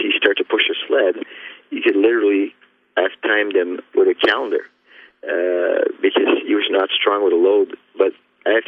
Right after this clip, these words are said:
seen him put a coin on top of the backboard of a basketball rim. So you can imagine this guy can jump up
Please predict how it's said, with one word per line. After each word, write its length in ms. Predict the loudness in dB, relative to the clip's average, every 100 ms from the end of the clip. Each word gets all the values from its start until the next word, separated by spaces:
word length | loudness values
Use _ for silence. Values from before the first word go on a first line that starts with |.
| -2
seen 140 | -2 0
him 180 | -2 0
put 180 | 0 0 _ -4
a 140 | -2
coin 560 | -2 0 0 0 -2 -6 _ _ _ _ -20 _ -4
on 240 | -2 -2 -4
top 280 | -2 0 -2 -8 -20 -20 _ _ _ _ -8
of 100 | -2
the 100 | -2 0
backboard 720 | -2 -2 -2 0 2 2 0 -6 _ _ _ -4
of 220 | -2 0
a 340 | 2 4 4 0 _ -8 -2
basketball 580 | 0 0 -2 0 0
rim. 300 | 2 0 -2 -10 _ _ _ _ _ _ _ _ _ _ _
So 80 | -4
you 40 | 0
can 100 | 0
imagine 320 | 0 0 -2
this 100 | 0
guy 140 | 0 0
can 160 | -2
jump 220 | -2 0 0
up 160 | -2